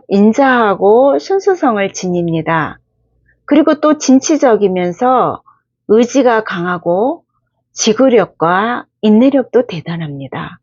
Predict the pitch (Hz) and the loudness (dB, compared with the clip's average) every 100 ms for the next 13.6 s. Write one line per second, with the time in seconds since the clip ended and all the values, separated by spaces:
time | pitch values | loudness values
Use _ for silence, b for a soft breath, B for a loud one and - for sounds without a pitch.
0 | _ _ B B B B - 196 - 233 | _ _ B B B B -4 -2 -2 0
1 | 190 175 240 349 - _ - 185 233 277 | 2 2 0 -2 -6 _ -6 -4 -2 -4
2 | - 294 233 170 170 247 302 330 - 135 | -4 -2 -2 -2 -2 0 2 0 -4 -10
3 | 135 175 226 220 - 131 143 - _ _ | -8 -4 -2 -4 -6 -10 -10 -12 _ _
4 | B B B B B - 226 302 311 320 | B B B B B 0 2 2 2 2
5 | 302 311 330 320 302 330 320 294 226 185 | 2 2 0 0 0 0 0 2 0 -2
6 | 202 214 277 - - 302 196 180 196 - | -4 -4 -4 -4 -4 -2 -2 -4 -4 -2
7 | 302 302 294 196 160 156 151 123 92 - | -2 0 0 -2 -2 -4 -4 -4 -6 -12
8 | _ _ _ _ _ _ _ 180 226 254 | _ _ _ _ _ _ _ 2 2 2
9 | 294 285 262 262 - 160 185 180 220 214 | 2 4 4 2 -6 -6 -4 -2 -2 -2
10 | 156 - _ _ _ _ _ 208 240 330 | -6 -12 _ _ _ _ _ 2 4 4
11 | 349 - 226 277 208 214 156 92 - _ | 0 -2 -2 0 0 0 -2 -8 -14 _
12 | _ _ - 190 170 139 127 214 226 247 | _ _ -2 -2 0 -2 -4 -4 -2 2
13 | 254 175 156 175 175 | 2 2 0 -2 -4